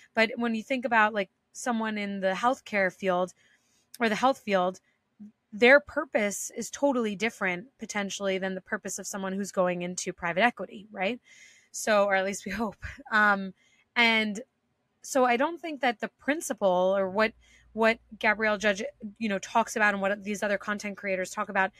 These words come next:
is wrong. I, I totally agree. There is more to life than work, and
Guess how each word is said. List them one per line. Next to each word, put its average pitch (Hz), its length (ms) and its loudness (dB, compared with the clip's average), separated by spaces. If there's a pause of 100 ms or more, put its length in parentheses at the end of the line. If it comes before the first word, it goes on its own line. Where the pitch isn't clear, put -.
(220)
is 185 180 -6
wrong. 247 300 2
I, 180 240 0
I 196 80 -6
totally 247 500 -2
agree. 208 360 -2
There 196 180 -2
is 233 260 -2
more 254 280 4
to - 160 -6
life 269 400 -2
than 202 180 -4
work, 220 340 0 (380)
and 214 380 0